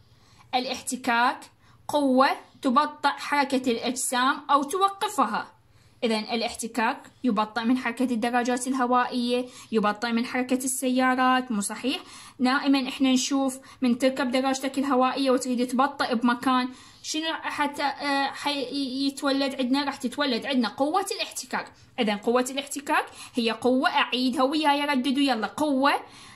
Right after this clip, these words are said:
تبطئ حركة الأجسام أو توقفها. يلا حبايبي، صف الثاني، يلا كلكم وياي. يلا ليا. يلا عبد الكريم، يلا حسن، علي، يلا حسن حارث، يلا وردة، يلا رزان،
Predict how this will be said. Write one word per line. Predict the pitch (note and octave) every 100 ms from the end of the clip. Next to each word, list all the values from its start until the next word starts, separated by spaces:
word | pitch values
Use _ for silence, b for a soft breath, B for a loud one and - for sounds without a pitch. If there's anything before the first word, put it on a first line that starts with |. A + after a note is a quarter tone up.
| B
تبطئ | C#4+ A#3+ C4 - E4
حركة | E4 - C4+ C4+ C4 D4 D4
الأجسام | D4 C#4+ - - C4+ C4+ C4
أو | D#4 G#4
توقفها. | F4+ D#4+ D#4+ F4+ C4 A3 F3+ -
يلا | B3 D4
حبايبي، | D#4+ D#4+ D#4 D4
صف | E4 D#4+
الثاني، | D#4+ E4 C4+ A#3
يلا | D4+ D4+
كلكم | F4+ - F4
وياي. | F4 D#4+ B3+ G#3+ - B B C4 _ _ _ - _ _ _ _ _ _ _ _ _ _ _
يلا | B3 C4+ C4+
ليا. | C#4+ D4 C#4+ C#4 C4+ - _ _ - -
يلا | A#3 A#3+
عبد | B3 B3+ C#4
الكريم، | C4+ D4 C#4 D4 C4+
يلا | A3+ A#3
حسن، | - C4 D4 C#4+ C#4 - _ _ _ _ -
علي، | C4 C#4+ C#4 C#4+
يلا | A3+ A3+
حسن | B3+ D4 C#4
حارث، | - C#4+ D4 C#4 C4+ - - b b A#3
يلا | A3 B3+
وردة، | C#4+ C#4+ C4
يلا | C#4 C4+ G#3 A3
رزان، | C4 C4 C#4 C#4+ C#4